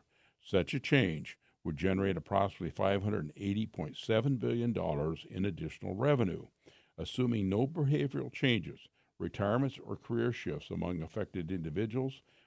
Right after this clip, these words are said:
this extra revenue injection would only run the government for an extra thirty-three days. Let's talk about looking at some further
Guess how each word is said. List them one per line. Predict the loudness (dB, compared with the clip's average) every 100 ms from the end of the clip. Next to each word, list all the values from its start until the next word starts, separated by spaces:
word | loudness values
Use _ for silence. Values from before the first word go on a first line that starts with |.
| _ 0
this | 0 0 0
extra | 0 0 -4
revenue | 0 0 0 0 -2
injection | -2 -2 0 0 0 -4 -2
would | -2 0
only | 0 2 2
run | 2 2
the | 0
government | -2 -2 -4 -6 -6
for | -4 -2
an |
extra | -2 -4 -10 -10 -12 -6 0
thirty-three | 2 0 -4 -6 -14 _ -4 -4 -4 -8 2
days. | 4 4 0 -8 -16 -20 -20 _ _ _ _ _ _ -8
Let's | -6 -2
talk | 0 0 -2
about | 0 0 0
looking | -2 -2 -2 -4
at | -6
some | -8 -12
further | -4 -2 -2